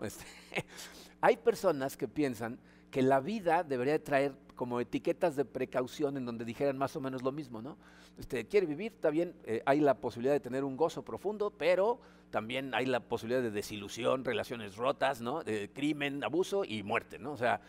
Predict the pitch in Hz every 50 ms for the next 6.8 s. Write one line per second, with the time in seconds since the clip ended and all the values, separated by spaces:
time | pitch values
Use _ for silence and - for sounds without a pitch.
0 | - - - - - - 131 123 120 - 127 120 120 131 156 165 156 147 139 143
1 | 139 139 - 131 120 113 107 104 101 - - 110 - - 120 123 135 123 147 135
2 | - - 120 - - 123 - - 127 104 - 107 107 - 110 101 90 90 101 90
3 | 92 - - - - - - - - - - 127 135 135 151 156 156 165 175 220
4 | 247 254 240 - - - 175 151 - - - - - - - - - - - 123
5 | 120 117 - - - - 147 139 - - - - - 151 - - 147 123 - 208
6 | 254 208 - - 175 165 156 143 139 135 151 147 151 175 180